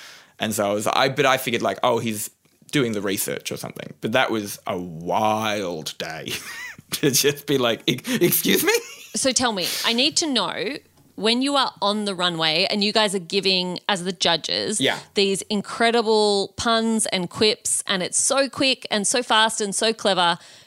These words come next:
Speaker 2: do you pre-write them or are you in the moment?
Speaker 1: No, you can't. So this was a big shock to me as well. I thought there would be,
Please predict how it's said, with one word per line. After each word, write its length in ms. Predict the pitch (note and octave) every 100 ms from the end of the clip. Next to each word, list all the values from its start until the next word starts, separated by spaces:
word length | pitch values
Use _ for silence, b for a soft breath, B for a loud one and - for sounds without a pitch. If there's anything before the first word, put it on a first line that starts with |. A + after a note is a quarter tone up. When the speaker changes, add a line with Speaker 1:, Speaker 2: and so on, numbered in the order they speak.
| - F3
Speaker 2:
do 120 | A#3+
you 520 | D4+ C#4+ A#3 A#3 A3+
pre-write 640 | - A#3 G#3+ F#3+ F3+ -
them 280 | - - - - -
or 380 | G3+ G3 F#3 - _
are 140 | G#3 G#3
you 120 | G3+
in 100 | G3
the 60 |
moment? 380 | F#3 E3+ D#3+ -
Speaker 1:
No, 280 | B2 B2+ D#3
you 160 | C#3 A#2+
can't. 560 | - A#2+ E3+ G#2+ -
So 180 | - C3
this 180 | C3 D3+
was 120 | F3+ D3
a 40 |
big 180 | A#2+ A2
shock 280 | - A#2+ -
to 100 | -
me 140 | G2+
as 160 | G2+ A2+
well. 240 | A#2+ F#2+
I 140 | G#2+ A#2
thought 320 | - A2+ -
there 160 | G2 F#2+
would 160 | E2
be, 400 | - D2+ - -